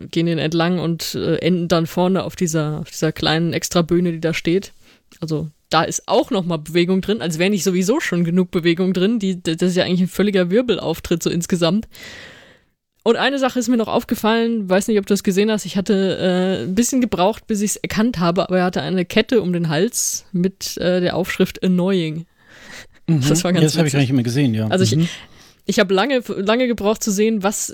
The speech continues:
Speaker 1: steht da. Ich hab nur gesehen, er hat irgendwie ein Wort umhängen und wollte das unbedingt erkennen und, äh, es war annoying. Ich glaub, es gab dann auch auf dem offiziellen E-S-C-Kanal, irgendwo gab's, glaub ich, ein Foto, äh, im Close-Up und da, da war das wirklich annoying.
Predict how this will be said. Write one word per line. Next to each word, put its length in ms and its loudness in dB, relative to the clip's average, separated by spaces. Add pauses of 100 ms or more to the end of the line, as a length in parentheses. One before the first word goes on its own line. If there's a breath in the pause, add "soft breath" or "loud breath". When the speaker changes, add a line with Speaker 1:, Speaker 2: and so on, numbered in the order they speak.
Speaker 1:
steht 260 0
da. 140 2
Ich 100 -2
hab 80 -2
nur 120 2
gesehen, 200 0
er 80 2
hat 60 -4
irgendwie 300 0
ein 180 0
Wort 200 0
umhängen 520 0
und 180 -4
wollte 220 0
das 140 -2
unbedingt 360 0
erkennen 560 -2
und, 520 -4
äh, 160 0
es 180 -6
war 160 2
annoying. 400 2
Ich 100 -6
glaub, 140 0
es 80 -10
gab 160 -2
dann 160 -4
auch 180 -6
auf 120 -8
dem 120 -2
offiziellen 480 -4
E-S-C-Kanal, 1000 -2 (800 soft breath)
irgendwo 320 2
gab's, 260 -2
glaub 140 2
ich, 80 -2
ein 40 -10
Foto, 460 0
äh, 280 0
im 100 0
Close-Up 480 0
und 180 -6
da, 80 -4 (180)
da 120 0
war 160 0
das 160 -4
wirklich 280 -2
annoying. 480 0